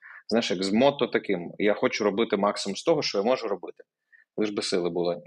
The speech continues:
І ті-, я бачу, що твоє тіло і дух, ем, на адреналіні, максимально згуртовані, і ти на драйві. Я тобі бажаю, щоб цей драйв і надалі був з тобою, і з нами, безумовно. Е, і щоб його ціна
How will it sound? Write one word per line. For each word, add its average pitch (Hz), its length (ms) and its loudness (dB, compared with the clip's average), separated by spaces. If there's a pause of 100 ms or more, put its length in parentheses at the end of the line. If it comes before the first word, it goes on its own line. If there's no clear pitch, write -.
І 92 60 -8
ті-, - 260 -2 (220)
я 107 140 4
бачу, 107 240 -2
що 110 120 -2
твоє 107 200 0
тіло 131 280 4
і 110 60 4
дух, 123 260 0 (580)
ем, 98 460 -2 (140)
на 113 120 4
адреналіні, 117 720 2
максимально 117 680 2
згуртовані, 98 760 0
і 98 40 -10
ти 110 140 -4
на 104 100 0
драйві. 127 420 2 (140)
Я 107 120 0
тобі 107 280 -2 (100)
бажаю, 107 240 2
щоб - 180 -4
цей - 180 -4
драйв 107 300 2 (720)
і 110 40 0
надалі 113 360 2
був 101 180 -4
з - 40 -8
тобою, 135 460 2
і 110 120 -2
з 101 120 -4
нами, 104 420 2
безумовно. 90 540 -4 (460)
Е, 92 240 -2
і - 60 -4
щоб 117 240 2
його 123 220 2
ціна 127 600 0